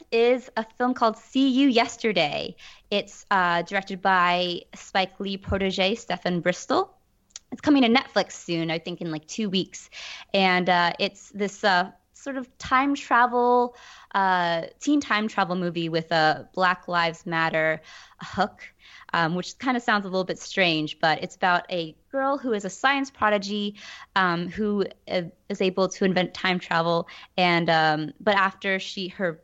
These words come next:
brother gets, uh, killed, um, in a bit of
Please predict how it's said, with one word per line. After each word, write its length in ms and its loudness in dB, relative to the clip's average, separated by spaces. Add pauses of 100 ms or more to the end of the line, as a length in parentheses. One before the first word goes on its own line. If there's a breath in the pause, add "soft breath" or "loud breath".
brother 540 0
gets, 340 -6 (180)
uh, 200 -8 (100)
killed, 500 0 (460 loud breath)
um, 380 -4 (320)
in 280 0 (200)
a 100 -2 (320)
bit 180 4
of 120 -2